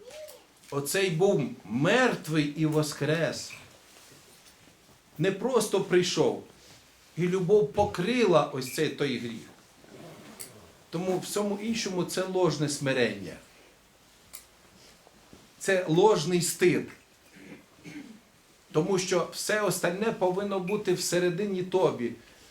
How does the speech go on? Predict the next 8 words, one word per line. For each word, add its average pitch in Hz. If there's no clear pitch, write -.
Оце 180
приниження 175
повинно 180
бути 170
в 117
глибині 160
твоєї 180
душі. 151